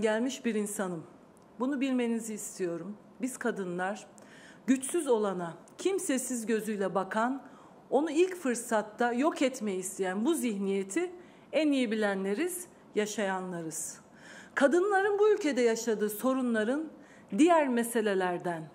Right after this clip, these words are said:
politikadan uzakmış gibi görülmemesi gerektiğini en iyi bilenleriz. Ülkemizde yaşanan tüm sorunlardan ilk ve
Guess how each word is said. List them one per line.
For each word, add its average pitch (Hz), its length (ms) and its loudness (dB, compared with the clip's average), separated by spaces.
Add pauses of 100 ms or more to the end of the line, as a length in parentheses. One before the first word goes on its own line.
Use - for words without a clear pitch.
(160)
politikadan 254 840 0 (440)
uzakmış 247 680 2
gibi 180 260 -4
görülmemesi 202 720 0
gerektiğini 220 800 0 (480)
en 254 200 6
iyi 240 280 2
bilenleriz. 190 840 0 (560)
Ülkemizde 330 560 4
yaşanan 240 640 4
tüm 403 260 2
sorunlardan 170 840 -2 (240)
ilk 339 360 2
ve 160 140 -2